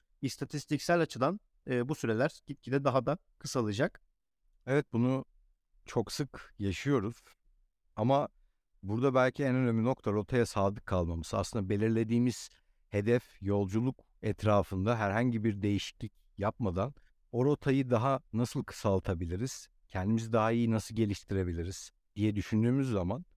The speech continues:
Speaker 2: bir noktada bu üçüncü senaryo karşımıza çıkıyor. Senin de belirttiğin üzere her geçen günde buradaki istatistikler aslında bu otobüsten inme ya da, e, vasıta değiştirme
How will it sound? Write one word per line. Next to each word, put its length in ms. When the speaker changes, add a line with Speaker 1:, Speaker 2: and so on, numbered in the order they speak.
Speaker 2:
bir 140
noktada 640
bu 260
üçüncü 520
senaryo 600
karşımıza 680
çıkıyor. 360
Senin 240
de 100
belirttiğin 460
üzere 420
her 140
geçen 420
günde 260
buradaki 400
istatistikler 960
aslında 540
bu 380
otobüsten 800
inme 300
ya 240
da, 280
e, 400
vasıta 500
değiştirme 600